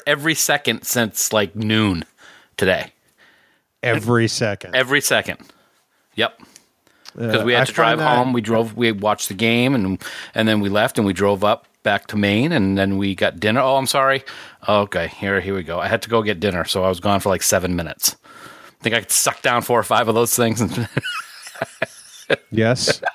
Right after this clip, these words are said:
Speaker 1: <laughs> You're right. <laughs>
Speaker 2: I'll, I'll be honest. I've known you for twenty years now. Yeah, you could do that. That's not outside your,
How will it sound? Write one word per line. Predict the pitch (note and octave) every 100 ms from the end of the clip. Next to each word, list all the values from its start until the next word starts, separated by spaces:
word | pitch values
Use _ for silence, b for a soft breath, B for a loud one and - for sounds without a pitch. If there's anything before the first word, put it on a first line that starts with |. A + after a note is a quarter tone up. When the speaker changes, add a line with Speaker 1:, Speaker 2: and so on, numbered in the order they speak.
| - - - -
Speaker 1:
<laughs> | - - - E3+ -
You're | A#2+ -
right. | - - - - -
<laughs> | A3 -
Speaker 2:
I'll, | B3+ B2+ C#3+
I'll | D3+
be | D3
honest. | C3+ C#3 C#3
I've | B2+ B2+
known | B2 A#2+
you | A2+ A2+
for | - G#2+ G#2 _ _ _
twenty | - B2 A#2 A2
years | G#2+ G#2+ A#2+ C3+ -
now. | B2+ B2+ C#3+
Yeah, | C3 C#3+
you | C3+ B2+ D#3+
could | B2
do | G#2+ G#2+
that. | G#2 A2+
That's | C#3+ -
not | C#3+ C3
outside | A#2+ A2+ A#2 A2
your, | A2